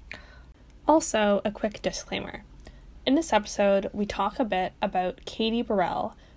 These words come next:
who is an Instagram mountain biker and comedian. We refer to her as a professional recreational athlete, when in reality, how she refers to herself on social media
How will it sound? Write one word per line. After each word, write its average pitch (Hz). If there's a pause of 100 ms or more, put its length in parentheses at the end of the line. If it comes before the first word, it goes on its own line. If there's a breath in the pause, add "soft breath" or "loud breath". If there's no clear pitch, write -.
(180 soft breath)
who 214
is 202
an 202
Instagram 240 (100)
mountain 190
biker 175
and 175
comedian. - (520 loud breath)
We 254
refer 226
to 208
her 202 (180)
as 202
a 185
professional 214
recreational 190
athlete, -
when 208
in 262
reality, 196
how 214
she 214
refers 208
to 196
herself 180
on 180
social 180
media 269